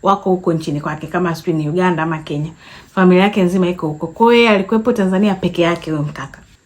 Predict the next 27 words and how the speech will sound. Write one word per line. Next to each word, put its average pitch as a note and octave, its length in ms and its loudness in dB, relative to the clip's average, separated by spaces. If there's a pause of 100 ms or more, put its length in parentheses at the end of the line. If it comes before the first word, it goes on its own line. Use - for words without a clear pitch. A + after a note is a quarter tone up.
(160)
Kwa A#3+ 140 2
hiyo A#3+ 80 6
akafunga A3 480 2
ndoa A3 280 4
serikalini G#3+ 720 4
ile, A#3+ 300 2
waka-, F#3 500 -2
walikuwa G#3+ 360 2
tu C4+ 140 2
wawili B3 360 4
wao C#4 400 4
na F#3+ 140 2
mashahidi F3 500 -2
wao. C#4+ 400 -2 (520)
Basi, - 560 -4 (320)
akamwambia, G3+ 520 4
"Tufunge C4 400 0
tu C4+ 160 -2
ya B3 160 2
sasa A3 160 -4
hivi B3 220 0
kwanza, C#4 600 0 (420)
alafu A#3 420 2
baadaye G#3 600 4
huko G3 360 2
ndo F3+ 140 0
nitakupeleka F#3+ 720 0